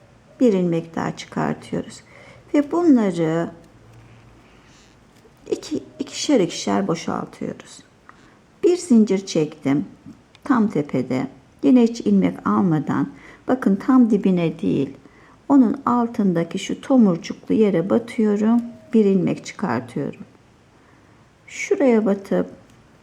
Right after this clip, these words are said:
bir ilmek, buradan bir ilmek ve de tam dibine batıp bir ilmek çıkartacağım. Şimdi bunları yine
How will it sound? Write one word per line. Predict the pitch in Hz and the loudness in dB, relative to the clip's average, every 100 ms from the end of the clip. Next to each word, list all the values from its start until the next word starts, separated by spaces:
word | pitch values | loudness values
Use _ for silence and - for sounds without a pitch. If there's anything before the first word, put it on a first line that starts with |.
| _ _ _ _ _ _ _ - _ - _ - | _ _ _ _ _ _ _ -20 _ -20 _ -2
bir | 202 | 0
ilmek, | 180 170 156 160 170 - - _ _ _ _ _ _ - _ - _ _ 587 587 571 605 640 640 622 587 _ _ - 587 - - _ | 2 2 2 0 -6 -16 -20 _ _ _ _ _ _ -20 _ -20 _ _ -20 -20 -20 -20 -20 -20 -20 -20 _ _ -20 -20 -20 -20 _
buradan | 269 208 175 156 185 - - _ _ _ - _ _ _ _ _ - _ _ _ - | 0 0 0 -2 -4 -10 -20 _ _ _ -20 _ _ _ _ _ -20 _ _ _ -2
bir | 220 | 2
ilmek | 220 208 208 220 - - - _ _ - - _ _ - - | 4 2 0 -2 -8 -20 -20 _ _ -20 -20 _ _ -20 -6
ve | 233 | -4
de | 196 202 | -2 -2
tam | - 247 185 | 2 4 4
dibine | 165 170 165 | 0 -2 -2
batıp | 170 175 - - - - - _ _ _ _ 571 587 _ _ - - - _ _ - | -2 -6 -8 -10 -16 -20 -20 _ _ _ _ _ -20 _ _ -20 -20 -20 _ _ -2
bir | 254 | 0
ilmek | 185 160 147 - | 2 0 -2 -4
çıkartacağım. | - - - - - - 196 - - - _ _ _ _ _ _ - - - _ | -12 -8 -8 -10 -14 -10 -10 -14 -20 -20 _ _ _ _ _ _ -20 -20 -20 _
Şimdi | - - 415 247 | -14 -4 2 4
bunları | 233 214 190 | 4 4 2
yine | 208 226 170 190 | 2 2 2 0